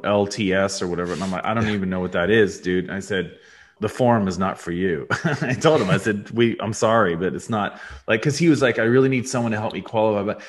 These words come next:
and it sounded like it was one of those things where, like, they, you know, like, they have to, you know, make so much money and they can't hold positions over the weekend, you know, all that kind of stuff. Like,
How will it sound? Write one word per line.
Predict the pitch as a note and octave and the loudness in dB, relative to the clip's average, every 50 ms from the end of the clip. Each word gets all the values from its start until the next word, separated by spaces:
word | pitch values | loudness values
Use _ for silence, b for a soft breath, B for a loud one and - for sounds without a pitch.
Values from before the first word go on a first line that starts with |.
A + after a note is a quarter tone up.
| B B | B B
and | B2+ C3+ | 0 0
it | C#3 | 0
sounded | C#3 - F#3 F3 F3 E3+ E3 | 2 4 4 4 4 4 4
like | D#3 C#3+ C3 C3+ | 2 4 4 4
it | C3 | 4
was | A#2+ A2 | 4 4
one | B2+ C3+ C3 | 4 4 6
of | C3 | 6
those | B2+ A2+ - | 4 4 2
things | - A#2+ A#2 A#2 A2 | 0 0 0 0 2
where, | A#2 A#2 | 2 4
like, | A2 G2+ G2 G2 - | 4 4 2 2 2
they, | G#2+ G#2 G#2 F#2+ - - - | 2 2 2 0 -4 -8 -6
you | A2 A2 | -2 0
know, | G#2 G#2 G2+ G2 G2 | 2 2 2 2 2
like, | G2 F#2 F2+ F2+ | 0 0 -2 -2
they | G2+ G2 | -2 0
have | A2 G#2+ G#2 - - | 0 0 0 0 0
to, | G#2 F#2+ F#2+ F2+ B B B B B B _ _ _ _ _ _ _ | 0 0 0 -2 B B B B B B _ _ _ _ _ _ _
you | - A2+ | -4 -2
know, | A2+ G#2+ G2+ G2+ G2+ | 0 2 2 2 2
make | G2 A2+ A2+ G#2 | 2 0 0 0
so | - - C3 A2+ | 0 0 0 0
much | A#2 A#2 A2 - - | 2 0 -2 -2 -4
money | A2 G#2+ G#2 G2+ G2+ G#2 G2+ G2+ G2+ G2+ | -2 -2 0 0 0 0 0 0 0 0
and | F#2+ F2+ | -2 -2
they | F2+ | -4
can't | - - A#2+ F2 G2+ | -2 -2 -2 0 0
hold | A2 A2+ - | -2 -2 -4
positions | - G#2 G2 G#2 G2 - - G#2 G2 F#2+ F#2+ | -4 -4 -2 -2 -2 -4 -4 -6 -6 -4 -2
over | G2+ F#2+ F#2+ F#2+ | -2 -2 -2 -2
the | F#2 F2+ | -2 -2
weekend, | F#2+ G2 F#2+ F#2+ G#2+ G2 F#2+ F#2+ F#2 F#2 F2 | -2 -2 -2 -2 -4 -4 -4 -4 -4 -4 -4
you | G2 G2 | -2 -2
know, | G2+ F#2+ F2+ E2+ A2+ | -2 -2 -2 0 2
all | A#2+ A#2 A2+ | 2 4 4
that | A2+ F#2+ - | 4 2 0
kind | - A2+ G2 F#2+ | -2 -4 -2 -2
of | F#2 | -4
stuff. | - - G2+ F#2+ G#2+ A2+ - | -4 -2 0 0 0 0 -2
Like, | G2+ F2+ E2 - | -2 -2 -2 -4